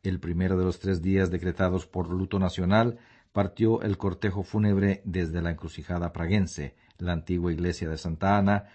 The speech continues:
hasta la sede presidencial. Unas diez mil personas asistieron a la marcha o esperaron la llegada del féretro en la plaza de Loreto,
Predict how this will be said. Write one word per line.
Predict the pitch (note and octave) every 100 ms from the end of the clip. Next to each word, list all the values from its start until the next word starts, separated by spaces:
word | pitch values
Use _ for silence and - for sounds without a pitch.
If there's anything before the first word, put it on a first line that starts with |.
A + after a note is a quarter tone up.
| - -
hasta | G2+ - F#2+
la | E2+
sede | D#2 F#2 E2+ E2
presidencial. | D#2+ D#2+ D#2+ D2 B1+ - G#1 G1+ - _ _ _ _ _ _
Unas | F#2 G2 F#2 E2+
diez | F#2+ E2
mil | G2+ G#2+
personas | G#2+ - A2 G#2+ G#2 - - -
asistieron | F#2+ F#2 G#2 - A2 A2 A2
a | G2+
la | F#2
marcha | G#2+ A#2 - G#2 D#2+ - - _
o | F#2
esperaron | F#2 - F2 F#2 F#2+
la | F2+
llegada | F2 F2 F#2 F#2
del | E2
féretro | - G2+ G2 - G2 G2+
en | A2 G2
la | E2+
plaza | F#2 F#2 - F#2
de | G2
Loreto, | G2 G2+ - G2